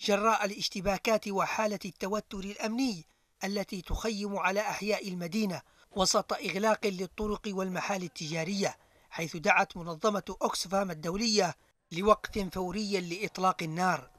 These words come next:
تتأرجح آمال اليمنيين ومخاوفهم من انفراط عقد شرعيتهم وفقدان دولتهم في أيادي الميليشيات التي باتت تتنازعها في كل الجبهات.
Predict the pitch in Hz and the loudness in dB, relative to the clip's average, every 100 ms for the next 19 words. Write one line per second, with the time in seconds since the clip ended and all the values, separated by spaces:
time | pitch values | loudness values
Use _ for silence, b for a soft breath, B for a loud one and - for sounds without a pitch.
0 | _ b b - 190 240 - 240 220 240 | _ b b -4 -2 0 2 2 2 0
1 | 202 - 196 185 220 208 185 165 214 202 | -2 0 0 2 2 0 -2 -2 -2 -2
2 | 190 180 226 208 196 190 185 - 180 185 | -6 -6 -2 -2 0 -2 -2 -2 -2 -2
3 | 214 233 202 190 - b b b - 202 | -2 0 2 2 -2 b b b -4 0
4 | 202 160 196 190 226 - 185 214 202 185 | 0 -2 -2 0 0 0 0 0 -2 -6
5 | 202 185 170 185 226 226 190 196 147 _ | -2 -2 -4 0 0 2 -4 -4 -8 _
6 | _ - 180 - 180 80 107 101 98 - | _ -4 -2 -2 -6 0 2 2 0 -6
7 | 87 104 107 196 196 175 185 180 190 208 | -4 -4 -4 -2 -4 -6 -12 -8 -2 0
8 | 208 196 190 190 208 - 330 262 202 - | 0 -4 -6 -6 -6 -2 4 6 4 -2
9 | b b b b 208 202 185 202 170 202 | b b b b -2 -2 -2 -4 0 2
10 | 208 - 185 - 175 190 180 190 175 202 | 2 0 -8 -8 -8 -6 -4 -4 2 2
11 | 196 175 190 - 180 - 202 180 156 165 | 2 2 0 -2 -10 -6 -6 -6 -6 -4
12 | 160 151 196 160 | 0 6 6 4